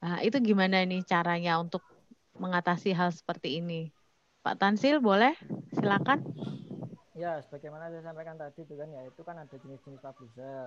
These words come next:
Speaker 2: Nah, berarti kita kalau mau misal
Speaker 1: Bapak, mohon maaf, di up volumenya, nggak kedengaran
Speaker 2: Kita kan
Speaker 1: suaranya.
Speaker 2: ada, apa, jen-, jenis-jenis publisher yang sudah saya sampaikan sebelumnya tadi kan. Nah, di jenis-jenis publisher itu kita lihat, kalau kita komunikasi dengan publisher yang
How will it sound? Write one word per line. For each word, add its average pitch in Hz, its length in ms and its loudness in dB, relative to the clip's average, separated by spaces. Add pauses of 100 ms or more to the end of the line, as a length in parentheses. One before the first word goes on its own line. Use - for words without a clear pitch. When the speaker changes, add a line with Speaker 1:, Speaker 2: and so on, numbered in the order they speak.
(160)
Speaker 2:
Nah, 117 160 -14
berarti 127 320 -16
kita 175 240 -14
kalau 160 240 -12
mau 143 400 -16
misal 143 80 -12
Speaker 1:
Bapak, 208 240 6
mohon 277 240 6
maaf, 262 240 6
di 226 160 6
up - 320 4
volumenya, 262 720 4 (400)
nggak - 240 0
kedengaran 214 480 6
Speaker 2:
Kita - 0 -
kan 208 160 8
Speaker 1:
suaranya. 185 160 6
Speaker 2:
ada, 151 180 6 (300)
apa, 170 140 8 (580)
jen-, 143 240 0
jenis-jenis 147 400 2
publisher 143 480 8
yang 143 80 6
sudah 135 160 6
saya 131 160 8
sampaikan 135 320 4
sebelumnya 131 320 8
tadi 127 160 4
kan. 139 240 8 (480)
Nah, 131 160 12
di 139 80 6
jenis-jenis 147 400 4
publisher 156 400 10
itu 214 240 12 (720)
kita 156 240 6
lihat, 185 480 12
kalau 143 160 8
kita 151 240 6
komunikasi 151 480 6
dengan 139 240 -2
publisher 135 640 0 (320)
yang 139 240 2